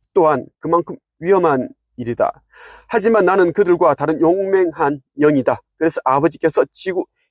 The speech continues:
행성을 염려하시자 여러 신들과 합일하에 내가 지구에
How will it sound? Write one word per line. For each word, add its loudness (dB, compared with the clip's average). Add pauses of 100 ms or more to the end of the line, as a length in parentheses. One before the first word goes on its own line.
(100)
행성을 4 (260)
염려하시자 -2 (240)
여러 4
신들과 0 (380)
합일하에 0 (120)
내가 2
지구에 -4